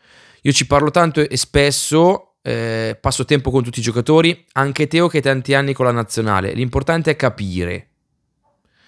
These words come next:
C'è sempre stata la stanchezza fisica, ma la cosa che è molto difficile da misurare è la stanchezza psicologica.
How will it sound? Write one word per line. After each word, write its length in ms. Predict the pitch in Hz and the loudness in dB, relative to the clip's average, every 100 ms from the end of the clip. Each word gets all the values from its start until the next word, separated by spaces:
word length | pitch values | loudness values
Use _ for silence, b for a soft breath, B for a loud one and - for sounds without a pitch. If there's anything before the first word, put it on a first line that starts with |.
| b b b b b | b b b b b
C'è 120 | - | 0
sempre 240 | 147 156 | 2 2
stata 260 | 147 165 151 | 2 2 2
la 80 | 139 | 2
stanchezza 520 | - 147 143 143 135 | 2 0 0 0 -2
fisica, 640 | 143 147 143 143 175 - _ _ _ _ b b b b - | -2 -2 -2 -2 -2 -2 _ _ _ _ b b b b -2
ma 120 | 127 | 2
la 160 | 143 | 4
cosa 300 | 143 175 151 | 4 4 4
che 100 | 143 | 0
è 20 | 147 | 2
molto 280 | 180 170 | 2 2
difficile 400 | 147 143 160 147 | 0 -2 -2 0
da 40 | 143 | 0
misurare 300 | 131 165 180 | 2 4 4
è 40 | |
la 60 | 135 | 2
stanchezza 520 | - 123 143 135 139 | -2 -2 -4 -2 -4
psicologica. 1080 | - - 143 - 135 101 85 80 82 82 | -4 -6 -4 -2 0 0 -2 -6 -12 -16